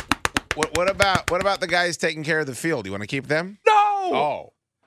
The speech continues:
Speaker 2: We, we lost our quarterback. He was the great, he was the hope of the franchise.
Speaker 1: Right.
Speaker 2: He, three first round picks, done! The
Speaker 1: Hmm.
Speaker 2: field is terrible.
Speaker 1: Hmm. What, what about the people that are in charge of the concessions at FedEx Field? We can keep them, right?
Speaker 2: No.
Speaker 1: Oh.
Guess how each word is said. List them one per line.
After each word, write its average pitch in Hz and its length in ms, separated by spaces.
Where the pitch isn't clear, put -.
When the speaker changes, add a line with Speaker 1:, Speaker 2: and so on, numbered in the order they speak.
Speaker 2:
We, 392 220
we 381 100
lost 359 380
our 349 100
quarterback. 381 840
He 392 120
was - 220
the 359 100
great, 349 360
he 349 140
was 381 140
the 381 120
hope 370 280
of 381 80
the 349 80
franchise. 359 1000
Speaker 1:
Right. 92 320
Speaker 2:
He, 339 240
three 403 340
first 381 340
round 370 240
picks, 381 360
done! 392 420
The 120 140
Speaker 1:
Hmm. - 60
Speaker 2:
field 359 300
is 381 100
terrible. 339 640
Speaker 1:
Hmm. 175 180
What, 165 220
what 185 180
about 185 300
the 139 60
people 160 280
that 151 100
are 147 60
in 139 80
charge 151 280
of 135 40
the 127 100
concessions 120 640
at 95 80
FedEx 101 300
Field? 110 180
We 147 100
can 147 80
keep 123 180
them, 143 200
right? 87 240
Speaker 2:
No. 403 480
Speaker 1:
Oh. 190 360